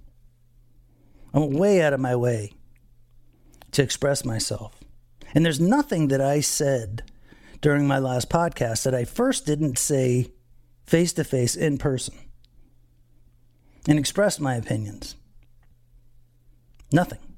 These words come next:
Everything was said first face-to-face. Then, and only then, did I come out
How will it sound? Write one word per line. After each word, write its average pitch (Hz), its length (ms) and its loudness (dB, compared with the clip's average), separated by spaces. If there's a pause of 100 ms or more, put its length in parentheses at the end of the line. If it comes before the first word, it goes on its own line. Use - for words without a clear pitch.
(460)
Everything 175 420 2
was 139 160 0
said 123 400 -2 (220)
first 123 360 -4
face-to-face. - 800 -4 (1000)
Then, 120 480 2 (1200)
and 131 140 4
only 175 260 2
then, 107 420 -6 (1040)
did 139 160 4
I 127 120 -2
come 131 240 -2
out 117 260 -2